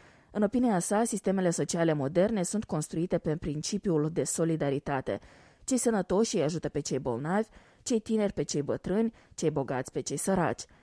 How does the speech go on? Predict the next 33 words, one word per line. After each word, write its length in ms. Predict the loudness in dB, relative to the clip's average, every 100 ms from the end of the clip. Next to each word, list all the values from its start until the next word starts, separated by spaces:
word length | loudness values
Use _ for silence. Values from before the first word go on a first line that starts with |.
| _ _ _
Situația 560 | -8 -2 2 4 4 4
dramatică 580 | 4 2 0 -2 2 2
de 120 | 4
azi 280 | 2 2 2
demonstrează 680 | 0 0 -4 0 2 2 0
cu 100 | -2
prisosință 640 | -4 -4 -6 -2 -2 -2
că 140 | -2 -2
lucrurile 600 | -2 0 0 2 2 0
se 160 | -4
pot 200 | -2 -4
schimba 380 | -4 -6 -4 -4
într-un 240 | -6 -6
moment, 420 | -6 -4 -2 -4 -4 -20 -20 -20 -6
din 160 | -4
contribuabil 800 | 0 0 0 0 2 2 2 0
poți 260 | 2 0 2
să 80 | 0
devii 380 | 0 0 0 0
beneficiar, 760 | -2 -2 -4 -6 -4 -4 -4 -6
subliniază 640 | -8 -4 -4 -4 -6 -4
Sturza. 560 | -6 -4 -6 -6 -10 -12 _ _ _ _ _ -20 _ _ _ _ _ _ _ _ _
Corona 380 | 2 4 4 2
criza, 460 | 2 2 2 0 0
măsuri 320 | -2 2 2
economice 520 | 2 0 0 0 0
utile 420 | 0 0 0 2
sau 200 | 2 0
o 40 | 0
farsă 380 | 0 -2 -2 -2
de 120 | -2
întâi 240 | 0 -2
aprilie? 540 | 0 0 0 2 0